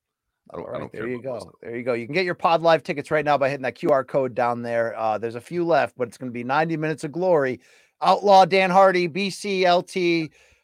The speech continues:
Speaker 2: We got Jake Von Amsterdam. You can see Tristan's sleeve. I mean, would it be inappropriate if I told Tristan he has to wear a tank top as security so that people can see the, uh, rabid
Speaker 1: Yeah,
Speaker 2: animal
Speaker 1: I think, I
Speaker 2: tattoos that he
Speaker 1: think
Speaker 2: has?
Speaker 1: you telling another man he has to wear a tank top to work is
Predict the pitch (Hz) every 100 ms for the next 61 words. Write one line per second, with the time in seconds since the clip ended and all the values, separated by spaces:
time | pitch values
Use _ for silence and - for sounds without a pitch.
0 | - 143 123 185 175 190 165 175 170 -
1 | 170 170 165 156 143 135 160 - 202 -
2 | 165 135 - - - 175 190 185 185 214
3 | 214 277 - 262 247 240 226 240 254 -
4 | 196 - 196 - 190 185 165 160 165 160
5 | 147 - 156 - 180 - _ _ _ _
6 | - 139 - 139 160 160 165 165 - _
7 | - 147 135 131 143 139 131 131 - 135
8 | 117 120 117 113 113 101 _ - 127 139
9 | 262 185 175 170 - - 311 135 - 131
10 | 135 120 113 131 127 - 131 120 120 113
11 | 117 113 110 110 110 101 98 98 95 98
12 | 92 87 107 92 - 87 80 85 78 78
13 | 78 78 73 -